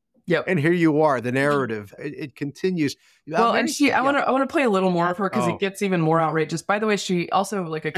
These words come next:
Speaker 2: there's
Speaker 1: accuses her
Speaker 2: clapping. They're clapping about this. Is
Speaker 1: Oh, yeah, no, and she also accuses her, her fellow panelists of something here, which I don't quite understand what she's saying, and neither do they, but here you go. You can try to decipher it for me.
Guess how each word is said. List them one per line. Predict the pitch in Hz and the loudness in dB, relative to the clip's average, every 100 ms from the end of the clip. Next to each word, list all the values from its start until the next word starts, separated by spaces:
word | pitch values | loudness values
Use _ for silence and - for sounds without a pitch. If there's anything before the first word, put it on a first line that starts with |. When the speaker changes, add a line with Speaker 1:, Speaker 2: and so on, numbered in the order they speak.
| 208 | 2
Speaker 2:
there's | 208 | 2
Speaker 1:
accuses | - - | -2 -4
her | 185 | -2
Speaker 2:
clapping. | - 190 | 0 2
They're | 170 190 | 2 0
clapping | - 233 - - 131 | 0 -2 -2 -2 -2
about | 98 - | -2 -8
this. | - - | -10 -8
Is | - | -2
Speaker 1:
Oh, | |
yeah, | 294 269 | 0 2
no, | 208 196 | 0 -2
and | 214 | -2
she | 247 | -2
also | 262 294 | 0 -2
accuses | 226 - 202 214 196 | -4 -6 -8 -6 -6
her, | 220 180 165 156 156 | -2 0 0 -2 -4
her | 160 - _ - | -6 -6 _ -2
fellow | 175 175 | 0 0
panelists | 160 165 160 165 165 170 - | -2 -4 -2 0 -2 -4 -10
of | 180 | -8
something | - 175 175 180 | -4 -4 -4 -6
here, | 175 175 | -4 -2
which | 170 | -2
I | 170 | -2
don't | 160 165 | -2 -4
quite | - 170 | -2 -2
understand | 160 156 - 160 | -2 -4 -6 -6
what | 151 | -6
she's | 156 - | -10 -6
saying, | 156 156 | -4 -2
and | 151 | -4
neither | 160 160 | -4 -6
do | 151 | -4
they, | 151 156 | -4 -4
but | 156 | -4
here | 165 | -6
you | 160 | -6
go. | 147 | -4
You | 156 196 | -4 0
can | 226 | 0
try | - 170 | 2 -2
to | |
decipher | 151 156 151 151 143 | -4 -10 -10 -10 -12
it | - | -14
for | 143 | -16
me. | 143 | -18